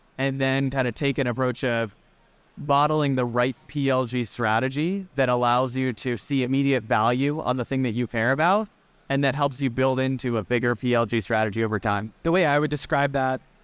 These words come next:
Speaker 2: and this is something that I think a lot of founders and execs have a problem with, is, like, you have to see the journey, the customer journey, or even just the value journey as a multi-move game. And that opens up when you start to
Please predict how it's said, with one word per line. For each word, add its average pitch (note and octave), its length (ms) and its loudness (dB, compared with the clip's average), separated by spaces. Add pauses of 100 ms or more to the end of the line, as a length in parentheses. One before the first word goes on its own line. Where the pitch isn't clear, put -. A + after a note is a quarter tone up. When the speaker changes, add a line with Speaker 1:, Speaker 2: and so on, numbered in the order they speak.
Speaker 2:
and D3 120 -2
this C#3+ 140 -2
is C3+ 80 -8
something C#3+ 400 0
that B2+ 180 -2 (440)
I C#3 100 -8
think D3 240 -2
a C#3+ 60 2
lot C#3 260 2
of C3+ 260 -2 (200)
founders D3 580 0
and C3+ 80 -2
execs C3+ 380 -4
have C#3 120 0
a B2 80 -2
problem C3 360 0
with, D#3+ 220 -2
is, D3 200 -2
like, C3+ 240 0
you E3 160 0
have E3 240 2
to G3+ 80 -4
see F3 220 -4
the D3+ 100 0
journey, D#3 500 -4
the C#3+ 80 -8
customer D#3+ 440 -2
journey, D#3+ 440 -2
or D#3 140 -2
even F#3 220 2
just D#3 200 -10
the D3+ 60 0
value C#3+ 400 2
journey D3+ 380 0
as C#3+ 120 -4
a C3+ 60 -2
multi-move C#3 680 -2
game. D3 380 -2 (140)
And D#3+ 400 -2 (340)
that F3+ 200 2
opens F3+ 320 0
up E3 120 2
when D#3+ 120 0
you D#3 80 0
start G#3 180 -2
to E3+ 140 -2